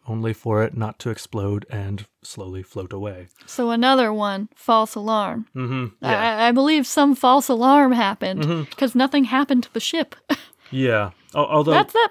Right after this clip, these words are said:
Speaker 2: that one, that one's pretty good too.
Speaker 1: I mean, it also may not have actu-, there may actually have been an explosion on the ship. Um,
Speaker 2: Huh.
Speaker 1: 'cause, I mean, so one of the things that people say to
Speaker 2: Really?
Speaker 1: discredit is that, you know, there, it was found and there was, you know, no, like,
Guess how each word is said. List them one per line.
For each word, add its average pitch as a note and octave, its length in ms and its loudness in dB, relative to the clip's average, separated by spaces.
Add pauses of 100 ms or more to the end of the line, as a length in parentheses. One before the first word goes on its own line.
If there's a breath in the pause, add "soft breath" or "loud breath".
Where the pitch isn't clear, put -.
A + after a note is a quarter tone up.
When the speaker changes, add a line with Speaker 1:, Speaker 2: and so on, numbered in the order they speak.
(120)
Speaker 2:
that G4 400 2
one, C4+ 500 0
that D#4 260 -2
one's F4+ 200 -6
pretty A3+ 240 -2
good F#3+ 320 -4
too. - 120 -2
Speaker 1:
I D#3+ 60 2
mean, E3 220 -2 (100)
it D3+ 80 -2
also G3 440 -2
may C#3+ 680 -4
not B2 600 -2 (100)
have B2 440 -6
actu-, A#2+ 420 -4
there A#2 180 0
may C3 200 -2
actually B2+ 360 -4
have A#2+ 320 0
been G#2+ 260 -4
an G#2 140 -10
explosion G#2 580 -10
on G#2+ 140 -8
the G2+ 100 -8
ship. - 500 -10
Um, G#2 360 -6 (400 loud breath)
Speaker 2:
Huh. C#4 140 4
Speaker 1:
'cause, A#3+ 320 2
I - 40 -2
mean, B2 200 0
so - 200 -2
one D3 200 2
of D3+ 60 2
the C#3 120 2
things B2+ 540 -2
that A2+ 200 0
people G#2+ 160 -2
say A2+ 140 -4
to G#2 60 0
Speaker 2:
Really? G#2+ 120 -4
Speaker 1:
discredit C3 540 -2
is G#2+ 140 -6
that, G#2+ 320 -2 (220)
you B2 120 -2
know, A2 100 0
there, A2+ 140 2 (100)
it B2 60 -2
was A2+ 120 -2
found C3+ 300 -2
and A#2 140 -2 (180)
there A#2+ 160 0
was, G#2+ 380 -4
you B2+ 80 -6
know, G#2 140 0
no, A2 220 2
like, G#2 380 0